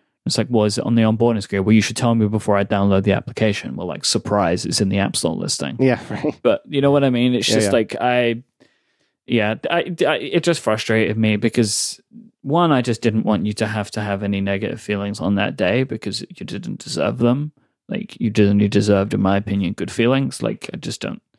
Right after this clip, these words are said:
Speaker 1: you know, uh, we've all been in these situations where, like, you've been working on something for so long and then, like,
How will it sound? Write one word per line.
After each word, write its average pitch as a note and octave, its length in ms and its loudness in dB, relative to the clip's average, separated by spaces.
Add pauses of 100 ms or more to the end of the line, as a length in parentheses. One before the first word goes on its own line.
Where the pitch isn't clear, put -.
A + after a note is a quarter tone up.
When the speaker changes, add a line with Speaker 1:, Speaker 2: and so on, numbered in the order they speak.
(600)
Speaker 1:
you - 80 4
know, F#2+ 140 0 (540)
uh, - 420 -8
we've C#3 280 2
all C3+ 120 4
been A#2+ 180 2
in A2 140 2
these G#2 120 0
situations A2+ 720 2
where, G2 120 2
like, F#2 180 0
you've - 80 -6
been G2+ 140 2
working G2+ 260 2
on G#2+ 80 0
something G#2+ 340 0
for A2 100 -6
so G2+ 200 2
long G2 280 2
and F#2 120 -2
then, D#2+ 180 -6
like, - 280 -12